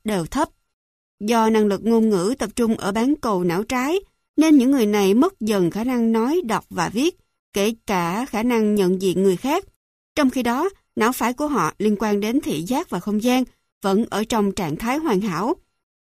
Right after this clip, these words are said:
Schneider nhận thấy có thể áp dụng một kỹ thuật gọi là kích thích vỏ não bằng từ trường,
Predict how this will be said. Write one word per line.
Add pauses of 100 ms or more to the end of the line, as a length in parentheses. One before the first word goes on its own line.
(100)
Schneider
nhận
thấy
có
thể
áp
dụng
một
kỹ
thuật (100)
gọi
là (360)
kích
thích (100)
vỏ
não
bằng
từ
trường,